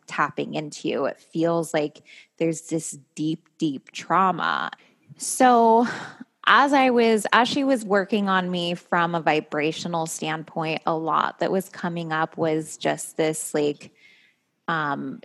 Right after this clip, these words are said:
trauma that she was removing. And this is why I'm such a big fan of alchemy, you guys. Like, the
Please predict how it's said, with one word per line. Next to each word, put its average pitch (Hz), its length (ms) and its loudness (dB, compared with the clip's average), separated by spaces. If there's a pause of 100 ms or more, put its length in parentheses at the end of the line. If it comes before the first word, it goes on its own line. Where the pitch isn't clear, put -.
trauma 180 880 4
that - 180 0
she 190 240 0
was 175 220 0
removing. 170 960 -2
And 190 240 0
this 220 180 2
is 220 160 2
why 190 160 6
I'm 180 160 2
such 185 260 0
a 185 60 2
big 170 240 -2
fan 170 440 -2
of 170 180 -2
alchemy, 165 500 -4
you 156 100 -4
guys. 160 440 -2
Like, 160 260 -4
the 156 280 2